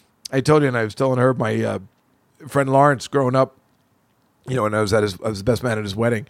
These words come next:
<laughs> And I told the story when I got up to do my speech that, uh,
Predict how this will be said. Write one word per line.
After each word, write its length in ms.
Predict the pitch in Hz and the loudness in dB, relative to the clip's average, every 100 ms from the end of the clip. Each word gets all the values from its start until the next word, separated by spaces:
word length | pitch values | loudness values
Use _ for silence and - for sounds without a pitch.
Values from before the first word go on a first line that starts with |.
| - - - - - | -20 -20 -20 -20 -2
<laughs> 240 | 254 - | 2 2
And 140 | 151 143 | 2 2
I 120 | 127 | 0
told 260 | 92 143 127 | 2 0 2
the 80 | |
story 360 | 127 - 143 135 | -4 2 4 4
when 160 | 131 120 | 2 -2
I 200 | 110 - _ - | -4 -10 _ -12
got 160 | 131 127 | 0 0
up 60 | 123 | 0
to 80 | |
do 140 | 110 127 | -2 -2
my 140 | 117 | -2
speech 460 | 107 - 139 131 - _ _ _ _ _ - - _ _ | -2 0 0 0 -8 _ _ _ _ _ -20 -20 _ _
that, 320 | 151 143 139 - | -2 0 0 -2
uh, 380 | 135 127 123 | -2 0 -2